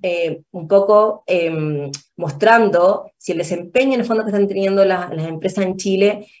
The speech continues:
eh, está más bien, eh, en términos de su esfuerzo y resultado, eh, hacia una, eh, una innovación que, que crece en, hacia el mercados internacionales, donde se van generando nuevos productos,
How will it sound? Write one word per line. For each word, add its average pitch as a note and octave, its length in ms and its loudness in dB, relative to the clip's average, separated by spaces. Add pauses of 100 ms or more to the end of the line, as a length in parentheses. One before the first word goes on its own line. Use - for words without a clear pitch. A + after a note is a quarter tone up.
(180)
eh, E3+ 360 2
está E3+ 240 0
más G3 180 0
bien, G3 440 2
eh, E3 480 -2
en E3+ 100 -10
términos F3+ 300 -4
de E3 80 -6
su E3 100 -10
esfuerzo A3+ 500 2
y G3 40 2
resultado, F#3+ 720 0 (300)
eh, E3 500 0
hacia A3 640 2
una, G3 520 2
eh, E3 520 -4 (180)
una F#3 160 -2
innovación G3 800 0
que, F#3 280 -4
que E3 140 -6
crece G3+ 580 0
en, E3 460 -6
hacia F3+ 280 2
el F3 80 0
mercados E3+ 340 -2
internacionales, F#3 1080 2 (160)
donde E3 160 -6
se D#3+ 140 -4
van A3 140 2
generando G#3+ 360 2
nuevos G3 340 2
productos, F#3 680 -4